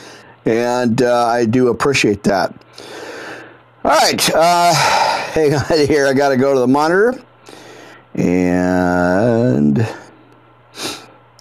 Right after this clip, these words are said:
worship on the morning, my friends. That's right. Uh, what do you got going on here?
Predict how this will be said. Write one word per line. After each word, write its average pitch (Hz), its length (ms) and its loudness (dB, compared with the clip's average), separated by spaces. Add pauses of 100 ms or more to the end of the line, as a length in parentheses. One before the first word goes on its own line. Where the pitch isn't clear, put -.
(100)
worship 247 800 0
on 233 240 2
the 208 60 2
morning, 214 680 2
my 175 220 2
friends. 147 520 0
That's 156 280 0
right. 120 800 -2
Uh, 113 400 0
what 110 140 0
do 120 40 0
you - 60 -2
got 113 260 -2
going 90 260 0
on 90 160 0
here? 175 280 0